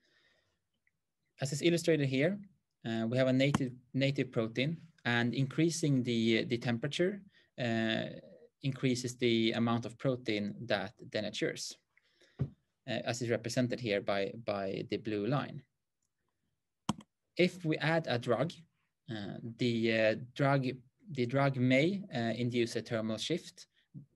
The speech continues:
of the protein, uh, when it binds to the protein.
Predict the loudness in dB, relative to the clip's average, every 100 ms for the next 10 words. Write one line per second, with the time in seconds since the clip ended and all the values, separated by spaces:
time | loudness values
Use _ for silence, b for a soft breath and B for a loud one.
0 | _ -4 -4 -4 -4 -2 -2 0 0 0
1 | -2 -2 -2 0 -4 -4 -2 -2 -2 -4
2 | -10 -12 -8 -8 -6 -8 -6 -10 -10